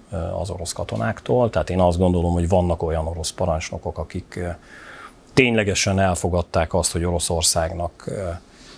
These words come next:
szüksége van ezekre a, az országokra, és vissza kell állítani az orosz birodalom régi fényét, és ebben hisznek, tehát hogy ezt, ezt nem szabad, ö, elvenni tőlük. De azt is látnunk kell, hogy egyébként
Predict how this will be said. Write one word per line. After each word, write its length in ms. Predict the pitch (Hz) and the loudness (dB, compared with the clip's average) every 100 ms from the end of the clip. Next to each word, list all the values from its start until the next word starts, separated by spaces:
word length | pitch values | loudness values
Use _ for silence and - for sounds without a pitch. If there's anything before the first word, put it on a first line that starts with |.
| - | -4
szüksége 560 | - 110 - 98 92 | 2 4 6 4 4
van 160 | 85 87 | 4 4
ezekre 420 | 85 80 - 87 | 2 0 0 2
a, 520 | 82 80 82 90 85 82 | 2 2 -2 0 0 0
az 100 | 95 | 0
országokra, 960 | 95 - 95 87 87 - 95 82 85 - | 2 4 4 2 0 0 0 2 0 -4
és 140 | 87 - | -4 0
vissza 300 | 92 - 90 | 2 2 2
kell 280 | 87 85 - | 0 0 0
állítani 640 | 87 85 80 87 85 85 | 2 2 0 -4 -4 -4
az 240 | 85 85 | -6 -4
orosz 280 | 95 90 80 | 0 2 2
birodalom 720 | 82 85 82 82 82 82 120 - | 0 0 0 0 -2 -4 -6 -6
régi 260 | 90 87 80 | -4 -2 -2
fényét, 500 | - 90 113 117 - | 0 4 6 6 4
és 140 | - | 6
ebben 240 | 113 110 | 6 6
hisznek, 480 | 104 101 - 80 - | 6 4 4 0 -2
tehát 240 | - 85 90 | 2 2 4
hogy 120 | 90 | 4
ezt, 260 | 87 - | 4 2
ezt 140 | 92 - | -2 2
nem 140 | 90 | 4
szabad, 400 | - 80 80 80 - | 2 2 0 -2 -4
ö, 60 | |
elvenni 580 | 73 78 82 87 98 107 | -4 -2 -2 -2 -2 -2
tőlük. 420 | - 131 135 135 - - - - - - - | 2 6 6 4 -4 -20 -18 -16 -16 -18 4
De 120 | 131 | 6
azt 140 | 160 143 | 8 6
is 100 | - | 6
látnunk 400 | 107 104 92 - | 6 4 -2 2
kell, 360 | 104 113 120 | 4 6 6
hogy 200 | 101 90 | 4 4
egyébként 800 | 98 110 107 - 113 110 107 - | 4 4 2 2 4 4 4 -2